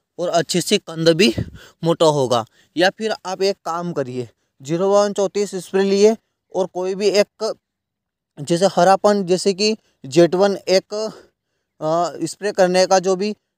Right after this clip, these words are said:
दवाई आता है उसको स्प्रे कर लीजिए। उससे क्या है कि हरापन भी रहेगा लहसुन में, जो पीले पत्ते रहती है वो सारी ख़त्म हो जाएगी और हरापन आ जाएगा उस लहसुन में और तना भी अच्छे से ग्रोथ करेगा।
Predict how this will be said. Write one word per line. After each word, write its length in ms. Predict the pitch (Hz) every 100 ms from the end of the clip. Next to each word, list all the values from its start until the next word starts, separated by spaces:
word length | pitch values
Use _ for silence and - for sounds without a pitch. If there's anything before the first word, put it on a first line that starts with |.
| _
दवाई 240 | 151 170
आता 240 | 185 160 180
है 100 | 185
उसको 480 | 151 - - 208 185 -
स्प्रे 260 | - 185
कर 120 | 180 147
लीजिए। 380 | 135 117 120 110 _ _
उससे 240 | 170 156 208
क्या 100 | 202
है 60 |
कि 100 | 196
हरापन 500 | 185 160 175 175 190
भी 100 | 196
रहेगा 300 | 202 190 190
लहसुन 280 | 196 185 196
में, 200 | 196 214 - - _
जो 100 | 170 170
पीले 240 | 165 156 190
पत्ते 340 | 180 - 202
रहती 300 | 180 180 202
है 220 | 160 208 214 _ _ -
वो 220 | 175 180
सारी 280 | - 170 185
ख़त्म 300 | - - 190
हो 180 | 165
जाएगी 400 | 175 180 180 196 208 _ _ -
और 180 | 180 170
हरापन 380 | 165 175 175
आ 120 | 175 165
जाएगा 420 | 170 175 175 208 - _ 170
उस 140 | 165
लहसुन 280 | 160 147 170
में 120 | 180
और 160 | 185 185
तना 300 | - 160 160
भी 160 | 165 247 _ _
अच्छे 300 | 135 - 170
से 160 | 160 190
ग्रोथ 340 | 147 156 151 147
करेगा। 380 | 131 127 120